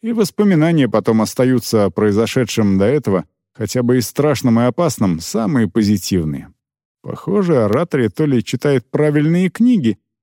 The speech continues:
то ли интуитивно находит верное решение для укрепления своего лидерства. «Тебе помочь, Фарзан?» томно покачивая бёдрами, сказала Оландун,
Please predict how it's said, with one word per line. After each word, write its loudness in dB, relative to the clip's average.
то -2
ли 2
интуитивно 2
находит 0
верное 2
решение 2
для 2
укрепления 0
своего 0
лидерства. -4
«Тебе 2
помочь, 0
Фарзан?» 0
томно 2
покачивая 2
бёдрами, 2
сказала 0
Оландун, 2